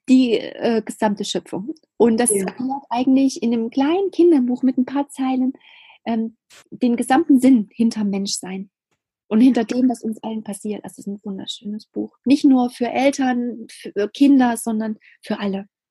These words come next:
Speaker 2: Ja, das stimmt.
Speaker 1: Ja.
Speaker 2: Das steht bei uns auch im Regal, ja. <laughs> Ist wirklich super schön. Ah, ja, liebe Janine, ich glaube, dass es jetzt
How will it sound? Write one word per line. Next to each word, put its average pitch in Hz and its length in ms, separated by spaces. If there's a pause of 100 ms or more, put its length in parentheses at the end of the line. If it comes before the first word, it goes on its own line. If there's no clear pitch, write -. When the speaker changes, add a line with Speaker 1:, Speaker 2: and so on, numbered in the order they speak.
(320)
Speaker 2:
Ja, 202 320 (640)
das 202 220
stimmt. 202 280
Speaker 1:
Ja. 196 60
Speaker 2:
Das 190 100
steht 196 180
bei 185 160
uns 185 160
auch 185 220
im 185 120
Regal, 175 440
ja. 214 160
<laughs> - 1300
Ist - 80
wirklich 202 340
super 185 280
schön. 233 540 (1080)
Ah, 254 320 (100)
ja, 240 260
liebe 233 280
Janine, 220 600
ich - 200
glaube, 214 480
dass 202 200
es - 140
jetzt 202 240